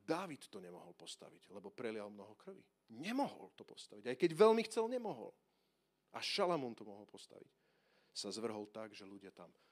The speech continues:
kupčili si sami. A Ježiš hovorí: "Viete čo?" A prichádzajú za ním farizeji a hovoria: "Ježišu, čo, kto si ty, že to môžeš hovoriť?" Vieš, viete, kto je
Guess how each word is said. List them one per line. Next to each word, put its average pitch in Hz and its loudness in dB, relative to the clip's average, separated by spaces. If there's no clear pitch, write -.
kupčili - -14
si - -14
sami. - -16
A 113 -4
Ježiš 120 -4
hovorí: 117 -2
"Viete 117 -6
čo?" 165 -6
A 117 -2
prichádzajú 151 4
za 151 -2
ním 143 -4
farizeji 135 -2
a 127 -2
hovoria: 120 -8
"Ježišu, 135 -2
čo, 190 2
kto 208 6
si - -2
ty, 240 6
že - 10
to 302 8
môžeš 311 6
hovoriť?" 311 0
Vieš, 120 -4
viete, 135 2
kto 170 2
je 180 4